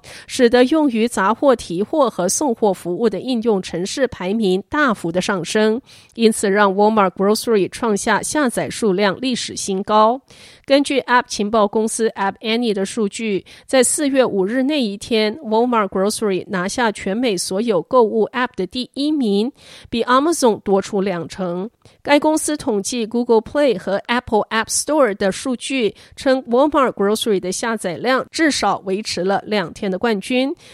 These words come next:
尽管 App Annie 的数据是在四月七日那天统计的，但截至四月九日，Walmart Grocery 依然在 Google Play 上排名第一，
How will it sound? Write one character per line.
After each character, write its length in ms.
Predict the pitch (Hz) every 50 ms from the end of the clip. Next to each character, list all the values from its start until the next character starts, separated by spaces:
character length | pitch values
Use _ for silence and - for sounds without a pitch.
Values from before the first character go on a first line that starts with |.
| - - -
尽 220 | - 302 294 269
管 180 | 262 226 214 -
App 220 | - 226 226 226 - -
Annie 300 | - 233 254 277 294 269
的 100 | 233 208
数 260 | 202 - - 247 220
据 320 | 208 - 254 254 240 196 -
是 220 | - - 220 202
在 240 | 190 - 190 180 -
四 260 | - - - 240 208
月 220 | 202 220 214 190
七 220 | - - - 254 254
日 240 | 247 - 277 247 208
那 160 | 240 226 196
天 240 | - - 180 175 180
统 200 | - 185 165 -
计 240 | - - - 208 196
的， 320 | 202 - 202 185 165 - _ _ _ - - - _ _ -
但 200 | 240 226 214 208
截 200 | - 196 185 185
至 180 | - 240 220
四 240 | 208 - - 226 214
月 180 | 214 220 202 190
九 220 | - 202 185 180
日， 300 | 190 202 226 226 214 - -
Walmart 380 | 196 190 202 208 214 202 190
Grocery 720 | 185 - 202 202 214 220 - - 226 202 190 175 - - - -
依 100 | 240 262
然 360 | 277 247 233 190 185 185 -
在 220 | - 226 196 185
Google 380 | 196 - 220 214 - 220 208 202
Play 280 | - - 269 285 277
上 320 | 240 - - 220 202 170 -
排 220 | - - 185 180 190
名 220 | 202 180 185 208
第 260 | - 277 262 220 - _
一， 300 | - 247 262 269 277 349